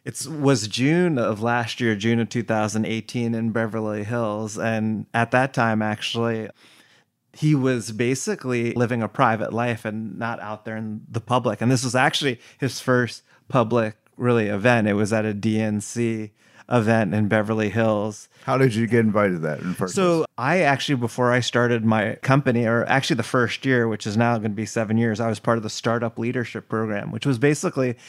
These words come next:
Speaker 1: it's an accelerator that basically helps people start businesses. So they basically had, it's an application process, and then different entrepreneurs get accepted, and it's a course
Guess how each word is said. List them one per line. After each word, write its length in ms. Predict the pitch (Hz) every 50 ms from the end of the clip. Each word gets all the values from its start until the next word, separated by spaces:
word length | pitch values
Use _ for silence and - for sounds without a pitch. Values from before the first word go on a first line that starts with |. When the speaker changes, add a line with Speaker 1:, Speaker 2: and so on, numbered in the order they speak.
| - - - - -
Speaker 1:
it's 160 | 127 - -
an 100 | 135 127
accelerator 920 | 107 113 107 - - - 131 123 135 131 123 117 113 110 101 98 104 104
that 180 | 101 110 107 -
basically 920 | 117 120 120 117 - - - 117 110 - - 113 117 113 113 113 107 101 - _ _ _ _
helps 540 | - 131 120 120 - - - - - - _ _ _ _ _
people 640 | - 131 123 117 120 - 113 110 110 104 104 104 123 120 123 - -
start 400 | - - - 135 113 107 92 107
businesses. 520 | 151 147 - 127 110 - - 104 104 -
So 140 | - 127 113
they 140 | 110 110 110
basically 520 | 104 120 120 113 - 131 120 - 120 110
had, 260 | 110 113 113 113 110 - - - - - - -
it's 160 | - - -
an 80 | 127
application 680 | 127 120 117 - 123 117 - 127 127 123 - - 127 117
process, 800 | - 123 117 113 110 - - 127 120 113 113 104 - - - - - - - - -
and 180 | - 120 120 117
then 400 | 117 113 110 110 110 110 - - - -
different 320 | 135 139 127 - 139 120
entrepreneurs 680 | 113 113 107 - 113 - 127 113 113 113 110 107 - -
get 100 | 120 104
accepted, 580 | 101 - - - 165 151 - - 143 143 135
and 140 | 120 120 117
it's 160 | 104 - -
a 40 | -
course 600 | - - - 135 127 117 117 113 117 - - -